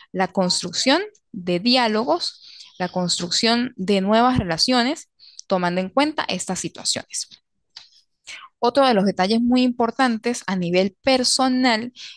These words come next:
es que realmente nosotros nos conozcamos, porque cuando nosotros como personas no nos conocemos, no sabemos realmente cuáles son nuestros temores o cuáles son nuestras falencias, cuáles son nuestros errores,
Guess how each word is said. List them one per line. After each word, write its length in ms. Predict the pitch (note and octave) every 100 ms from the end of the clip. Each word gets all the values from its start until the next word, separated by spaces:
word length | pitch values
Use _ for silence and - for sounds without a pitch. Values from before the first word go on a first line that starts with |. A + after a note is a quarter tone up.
| -
es 140 | G3
que 160 | - G#3
realmente 480 | G#3+ G#3 G#3+ G#3+ A3
nosotros 720 | E3+ D#3+ - B3 - A#3 A3
nos 300 | G3+ E3+ -
conozcamos, 840 | - D#3+ B2+ - B3+ A#3+ - - _ - - - - _
porque 540 | - G#3+ G#3 G#3 - _ _ _
cuando 360 | G3+ G3 F#3+ F#3
nosotros 460 | F3 A#3 B3 D#4+
como 280 | - C4+ C4+
personas 400 | A3 E3 G#3+ E3
no 140 | F3+
nos 180 | A3 B3
conocemos, 720 | - A#3+ B3 C4 A3 F#3+ F#3+
no 100 | F#3
sabemos 400 | F#3 G#3 G#3+ A3
realmente 420 | A3 G3+ G3+ G3+ G3+
cuáles 260 | G3+ G3+
son 140 | G3 F#3
nuestros 340 | F3 E3+ -
temores 540 | - G#3 A#3 G#3 G3 - - - _
o 400 | F#3+ F#3+ F3+ F3
cuáles 280 | F#3+ F#3 F#3
son 120 | F#3+
nuestras 320 | F#3 F3+ E3+
falencias, 800 | - D#3+ F#3+ A#3 G#3+ G3+ F#3+ - - - _
cuáles 260 | G3 G3 F#3+
son 140 | G3+
nuestros 360 | F#3 F3 G#3 G#3
errores, 520 | A#3 B3 A3 A3 -